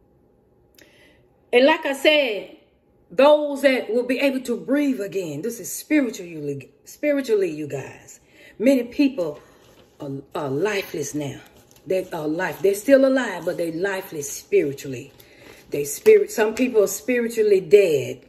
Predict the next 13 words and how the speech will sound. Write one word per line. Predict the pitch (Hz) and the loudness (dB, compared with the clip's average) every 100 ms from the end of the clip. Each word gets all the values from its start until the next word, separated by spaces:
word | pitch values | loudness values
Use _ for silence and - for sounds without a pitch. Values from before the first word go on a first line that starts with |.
| - | -20
Some | - 160 143 | -14 -10 -10
people | 156 170 151 143 - - - - | -8 -10 -6 -6 -8 -20 -20 -14
are | 139 | -10
just | 139 151 143 - - | -8 -8 -10 -10 -4
don't | 175 170 | -4 -4
have | 180 170 | -6 -4
any | 156 143 | -4 -2
life, | 143 165 156 139 147 | -2 -4 -4 -8 -6
or | 139 | -6
they | 151 | -6
just | 151 151 151 - - _ _ _ _ _ _ - | -6 -8 -8 -12 -16 _ _ _ _ _ _ 2
almost | 202 196 190 175 165 147 143 | 4 4 4 2 0 -8 -2
just | 190 - | -2 -2